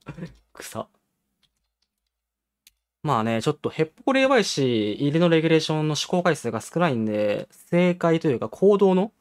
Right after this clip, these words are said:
進行的な正解がわかんないんだけど、本当に今日はグレーズムが正解だったんでしょうか。<laughs> あ、でもスナパイさん釣ってさ、スナパイさんが本物だった場合はさ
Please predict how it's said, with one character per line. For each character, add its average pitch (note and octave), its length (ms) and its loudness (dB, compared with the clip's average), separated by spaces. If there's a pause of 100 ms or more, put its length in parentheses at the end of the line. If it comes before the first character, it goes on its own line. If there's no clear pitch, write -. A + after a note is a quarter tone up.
(180)
進 G3+ 280 -2
行 G3+ 200 2
的 G3 140 -2
な F#3 100 2
正 F3 200 2
解 E3+ 120 0
が D#3 100 2
わ D3 60 0
か F3 100 2
ん C#3+ 60 -2
な A2+ 60 -2
い - 40 -2
ん - 20 -4
だ G#2+ 60 -6
け A2+ 80 -8
ど、 A2+ 180 -6 (580)
本 F#3+ 140 2
当 F#3 140 2
に F#3 60 0
今 F#3 120 4
日 - 40 6
は B2+ 60 2
グ C#3 80 0
レ C#3 80 2
ー - 20 2
ズ C3+ 80 0
ム C3+ 60 0
が C3 80 -4
正 C3+ 180 -4
解 C3+ 100 0
だ C3 80 0
っ C3 40 -8
た A#2 100 -6
ん - 20 -2
で A2 60 -6
し - 80 -12
ょ - 20 -8
う A2+ 60 -8
か。 A#2+ 140 -8 (200)
<laughs> - 100 -14 (2250)
あ、 F3+ 60 2
で D#3+ 60 2
も B2 60 0
ス - 120 -4
ナ C#4 100 2
パ G4+ 140 0
イ F#4+ 60 -2
さ E4 140 -2
ん D4 40 0
釣 C4 140 -2
っ - 20 -20
て G3+ 100 -2
さ、 D3 280 0
ス - 80 -20
ナ E3 100 0
パ E3 120 0
イ - 20 -4
さ D#3+ 140 -4
ん D#3 40 -6
が D3 120 -4
本 D3+ 260 -4
物 D#3 140 -2
だ C#3+ 100 -6
っ - 20 -14
た - 120 -12
場 A#2 100 -8
合 A2 80 -8
は A2+ 60 -10
さ G#2+ 340 -8